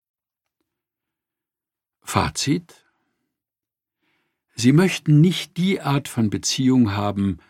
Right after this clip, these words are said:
in der Sie gewinnen und das Sagen haben, aber dabei den Traum Ihres Partners oder Ihrer Partnerin zerstören.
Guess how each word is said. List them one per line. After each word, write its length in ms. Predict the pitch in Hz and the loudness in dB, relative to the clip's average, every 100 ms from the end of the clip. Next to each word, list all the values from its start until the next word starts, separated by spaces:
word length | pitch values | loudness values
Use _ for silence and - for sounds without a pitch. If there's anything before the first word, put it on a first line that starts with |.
| _ _ - | _ _ 0
in 140 | 117 | 2
der 160 | 110 110 | 4 2
Sie 140 | 104 | 0
gewinnen 560 | 90 82 107 131 123 127 | -4 2 4 6 6 4
und 160 | - | 0
das 220 | 90 82 - | -6 -6 -4
Sagen 480 | 85 78 76 92 | -6 -6 -6 -6
haben, 480 | 101 113 147 101 185 _ _ _ _ _ _ _ _ _ | -6 -10 -8 -6 -6 _ _ _ _ _ _ _ _ _
aber 220 | 117 120 | -2 0
dabei 300 | 113 104 120 | 0 2 2
den 200 | 110 101 | 2 0
Traum 340 | - 110 147 | 0 2 2
Ihres 300 | 151 104 90 | 2 0 -4
Partners 680 | - 110 107 - 147 139 - | -6 -6 -6 -2 0 0 -2
oder 180 | 110 98 | -6 -4
Ihrer 240 | 104 95 | -4 -6
Partnerin 560 | 82 101 92 113 101 104 | -6 -8 -8 -8 -6 -6
zerstören. 720 | - 104 - 151 101 85 85 | -6 -8 -4 -2 -4 -8 -14